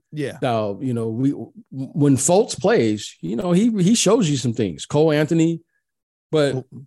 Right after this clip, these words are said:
Speaker 2: I
Speaker 1: Fultz
Speaker 2: think
Speaker 1: is
Speaker 2: this
Speaker 1: another
Speaker 2: kid's
Speaker 1: number one pick, you know?
Speaker 2: Yeah, that's what I'm saying. So they've acquired some nice, young, talented pieces.
Speaker 1: What do you think about
Speaker 2: Um,
Speaker 1: Suggs? 'Cause he was a little bit disappointing coming off what a lot of people
Speaker 2: I really like,
Speaker 1: expected.
Speaker 2: I like this kid, Suggs.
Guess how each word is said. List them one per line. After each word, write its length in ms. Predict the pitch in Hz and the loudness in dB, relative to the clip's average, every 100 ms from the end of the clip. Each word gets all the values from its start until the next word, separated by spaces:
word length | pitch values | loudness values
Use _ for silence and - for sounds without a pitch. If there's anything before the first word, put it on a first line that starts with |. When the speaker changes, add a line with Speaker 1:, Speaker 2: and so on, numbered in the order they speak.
| - | -2
Speaker 2:
I 40 | 190 | 0
Speaker 1:
Fultz 20 | |
Speaker 2:
think 120 | 208 | 0
Speaker 1:
is 100 | 220 | 0
Speaker 2:
this 160 | 143 180 | 2 4
Speaker 1:
another 160 | 247 | 6
Speaker 2:
kid's 260 | 190 139 123 | 6 6 2
Speaker 1:
number 120 | 117 | 2
one 120 | 113 | 0
pick, 380 | 98 107 90 - | -2 -6 -6 -10
you 80 | 117 | -8
know? 260 | 113 151 214 _ _ - | -4 -6 -8 _ _ -8
Speaker 2:
Yeah, 480 | 185 240 151 95 - | -4 0 0 -2 -4
that's 200 | 135 180 | -6 -4
what 40 | |
I'm 60 | 151 | -4
saying. 300 | 202 190 139 | -4 -4 -6
So 380 | - 139 135 135 _ _ _ - | -6 -6 -6 -8 _ _ _ -8
they've 200 | 247 285 | -6 -6
acquired 480 | - 131 156 143 | -6 -2 0 0
some 160 | - 90 | -2 -6
nice, 320 | 101 135 - | -4 -4 -4
young, 320 | 110 117 131 - | -6 -4 -4 -8
talented 460 | - 123 127 127 123 | -6 -2 -2 -4 -10
pieces. 600 | - 127 - 190 285 - _ | -8 -10 -8 -8 -8 -14 _
Speaker 1:
What 120 | 190 240 | -2 -2
do 60 | |
you 40 | 277 | 0
think 180 | 302 | 2
about 120 | 254 185 | 2 0
Speaker 2:
Um, 40 | |
Speaker 1:
Suggs? 340 | - 175 139 | 0 2 2
'Cause 180 | - 147 | -2 -2
he 100 | 220 | 0
was 200 | 220 190 | 0 0
a 60 | 175 | 2
little 220 | 190 175 | 2 2
bit 140 | 170 | 0
disappointing 560 | 151 135 147 165 147 113 | -4 -6 -6 -6 -6 -8
coming 300 | 135 127 127 | -8 -8 -6
off 260 | 117 - - _ | -8 -10 -18 _
what 220 | - 123 | -10 -8
a 40 | 123 | -6
lot 160 | 131 | -6
of 80 | 123 | -4
people 220 | 127 113 | -6 -2
Speaker 2:
I 80 | 151 | 2
really 260 | 185 196 185 | 4 6 6
like, 160 | 175 - | 6 4
Speaker 1:
expected. 60 | |
Speaker 2:
I 40 | 170 | 2
like 220 | 185 180 | 0 2
this 160 | 175 - | 0 2
kid, 240 | 175 143 | 2 2
Suggs. 420 | - 127 98 - | 0 -4 -6 -12